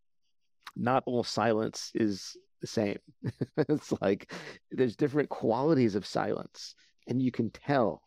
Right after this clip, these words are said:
you can feel it. And when I feel that the silence is ripe and ready, and it's a silence of anticipation, excitement,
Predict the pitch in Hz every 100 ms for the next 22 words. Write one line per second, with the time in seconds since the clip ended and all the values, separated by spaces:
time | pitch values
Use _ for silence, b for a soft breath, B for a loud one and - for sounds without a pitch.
0 | _ 113 107 107 - - 135 117 90 -
1 | _ b b b b b _ 120 120 117
2 | 120 110 135 117 110 - 165 165 143 123
3 | 120 - 127 139 139 127 - 135 117 110
4 | 98 - - - 98 135 - - - 107
5 | 98 104 110 160 185 - _ _ _ _
6 | _ - 110 104 - - - 139 175 165
7 | 139 - - 127 123 120 117 - _ _
8 | _ _ _ - 123 - 135 - - 120
9 | 127 - 165 170 196 b b - - -
10 | - 120 131 131 160 190